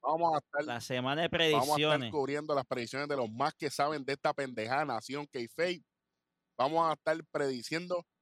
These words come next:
Speaker 1: todo. Stan and Deliver las dos noches, WrestleMania las dos noches y obviamente como Raw y SmackDown van a estar grabados, vamos a saber todo,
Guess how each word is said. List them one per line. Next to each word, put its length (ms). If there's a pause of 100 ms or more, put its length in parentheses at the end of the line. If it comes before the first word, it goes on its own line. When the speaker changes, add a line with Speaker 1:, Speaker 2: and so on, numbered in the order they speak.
(320)
Speaker 1:
todo. 260
Stan 320
and 140
Deliver 320
las 160
dos 140
noches, 280
WrestleMania 480
las 160
dos 140
noches 340
y 120
obviamente 720
como 280
Raw 140
y 120
SmackDown 520
van 200
a 60
estar 260
grabados, 580
vamos 300
a 40
saber 260 (440)
todo, 500